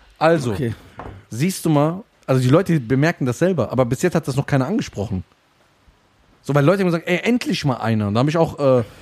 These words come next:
Speaker 1: ein paar Fans geantwortet. Ich sag, „Wie endlich?“ Ich sag, „Ey, das hat noch nie jemand gesagt.“ Die, keiner kam da drauf. Ich seh das voll oft, so zwei, drei, alles haben die gepostet.
Speaker 2: Ja, aber dann werden natürlich jetzt einige sagen, „Ja, warum sprichst du das überhaupt an?“
Speaker 1: Ja.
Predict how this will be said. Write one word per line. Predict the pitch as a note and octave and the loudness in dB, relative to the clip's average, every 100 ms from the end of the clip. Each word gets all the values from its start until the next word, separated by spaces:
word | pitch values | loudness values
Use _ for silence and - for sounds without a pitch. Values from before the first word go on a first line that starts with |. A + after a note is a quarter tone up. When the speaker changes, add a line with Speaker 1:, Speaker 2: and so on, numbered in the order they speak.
| - - | -20 -6
Speaker 1:
ein | B2 | 0
paar | D#3 | 2
Fans | F#3 F#3 - | 2 -2 -4
geantwortet. | E3 - G#3 F3 C3 | -8 -4 -2 0 0
Ich | |
sag, | A#2+ A#2+ | -2 -2
„Wie | E3+ | -2
endlich?“ | C#3 A2 G#2+ | 0 -2 -2
Ich | |
sag, | A#2 C3 | -4 -4
„Ey, | |
das | A2+ | -4
hat | C#3+ C#3 | -2 2
noch | |
nie | C3+ G#3+ | 2 2
jemand | G3 F3+ - | 0 -2 -2
gesagt.“ | A#2 A#3 - D3 | 0 -2 -2 -8
Die, | D#3+ | -6
keiner | - D4+ F4+ | -2 0 0
kam | - C4 | -2 -2
da | D#4+ | -2
drauf. | A2 A2 - _ _ - - - - - | 0 -2 -2 _ _ -20 -20 -20 -16 -2
Ich | D3 C3 | 0 2
seh | D4+ | 2
das | B3 | 2
voll | - G#3+ | 2 0
oft, | A#3+ - - - | 2 -2 -6 -8
so | D3 | -8
zwei, | - F#3 A#3+ | -6 -2 0
drei, | G#3+ G#3+ G#3 - - - | 0 0 -2 -6 -20 -4
alles | A#3+ D#4+ B3+ | 0 2 2
haben | C4 | 0
die | B3+ | 0
gepostet. | G3+ C#3+ D#3+ | -2 -2 2
Speaker 2:
Ja, | E3 | 2
aber | |
dann | D#3+ | 2
werden | E3+ | 0
natürlich | D#3+ D#3 | 0 -2
jetzt | D3 | -2
einige | D3+ C3+ | -2 -2
sagen, | C3+ C3+ | -2 -2
„Ja, | C3 | -2
warum | B2 A#2 G2+ - | -4 -6 -8 -10
sprichst | - C3+ - | -10 -10 -8
du | |
das | A2+ | -8
überhaupt | G2+ G2 - | -8 -8 -10
an?“ | F#2 F2 _ _ _ _ _ _ _ | -16 -16 _ _ _ _ _ _ _
Speaker 1:
Ja. | A2+ B2+ G#3 F#3+ | -4 2 2 0